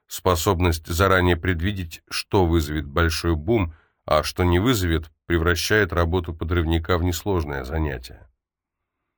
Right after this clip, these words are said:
Я воткнул взрыватели в брикет, засунул его за компьютеры, отступил к двери и просканировал в будущее —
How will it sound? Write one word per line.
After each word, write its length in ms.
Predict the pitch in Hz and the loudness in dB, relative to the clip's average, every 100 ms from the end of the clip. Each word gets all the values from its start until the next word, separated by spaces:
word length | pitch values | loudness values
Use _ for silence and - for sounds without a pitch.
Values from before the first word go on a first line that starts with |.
| _ _ _ _ | _ _ _ _
Я 320 | 80 127 139 - | 0 4 2 2
воткнул 520 | 95 87 90 87 80 | 0 0 2 2 2
взрыватели 600 | 71 78 85 82 78 78 | 0 0 2 2 0 -6
в 140 | 71 | -6
брикет, 540 | 67 76 78 107 113 - _ _ _ _ _ _ _ | -8 -10 -6 -2 -2 -4 _ _ _ _ _ _ _
засунул 640 | 80 95 104 156 131 95 | 0 2 2 4 4 4
его 320 | 85 76 85 82 | 2 2 2 2
за 140 | 80 | 2
компьютеры, 800 | 87 82 80 101 120 113 117 113 _ _ _ _ - | 0 0 0 -4 -2 0 0 -2 _ _ _ _ -2
отступил 720 | 90 - - 101 139 135 90 | -2 0 -6 -6 0 0 0
к 80 | |
двери 420 | 82 80 107 117 123 | -4 -2 0 0 -2
и 340 | - 87 80 | -4 -2 -2
просканировал 960 | 78 82 78 95 92 117 113 98 95 87 | -2 -2 -2 0 2 4 4 2 0 0
в 240 | 87 80 | -6 -6
будущее — 760 | 92 95 71 - - 64 58 | -2 -2 -4 -10 -12 -12 -14